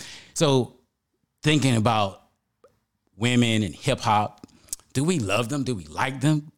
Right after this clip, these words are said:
Do we, uh, we can't stand them? I want you to think about that. But as we evolve in this discussion, I want us to talk a little bit about some of the early hip hop rap artists that you think was very influential in creating the very,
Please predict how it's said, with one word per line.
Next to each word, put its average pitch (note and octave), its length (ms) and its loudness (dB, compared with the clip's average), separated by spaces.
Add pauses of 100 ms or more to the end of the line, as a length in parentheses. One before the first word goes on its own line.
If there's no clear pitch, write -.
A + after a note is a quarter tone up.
(120)
Do - 80 -20 (640)
we, G2+ 180 -8
uh, F#2 260 -2
we G2 80 -6
can't G#2 220 -2
stand C3 380 0
them? C#3+ 160 -2 (600)
I A2 40 -12
want A2+ 120 -8
you G2+ 60 -12
to F2 60 -18
think B2 200 -4
about G2 240 -4
that. G2+ 200 -8
But A2 200 -4 (280)
as C#3+ 160 -4
we E3 160 4
evolve C3 360 0
in B2 80 2
this A2 100 -2
discussion, A2+ 540 -2 (200)
I A2 80 -2
want G#3 220 0
us - 140 -6
to D#3+ 220 2
talk - 380 0
a F3 40 4
little C#3 120 4
bit C3 120 4
about A2+ 420 2 (140)
some C3+ 320 4
of B2 140 4
the G#2+ 280 2
early A#2 640 2 (260)
hip C#3 260 0
hop A#2 340 0 (140)
rap A#2 280 -2
artists G#2 320 0
that G2+ 140 -4
you B2 60 2
think A2 320 0
was G2 200 -2
very C3+ 460 -2
influential G#2+ 760 -6 (400)
in C3+ 260 0
creating A#2 540 -2
the G#2 80 -4
very, A2 520 -6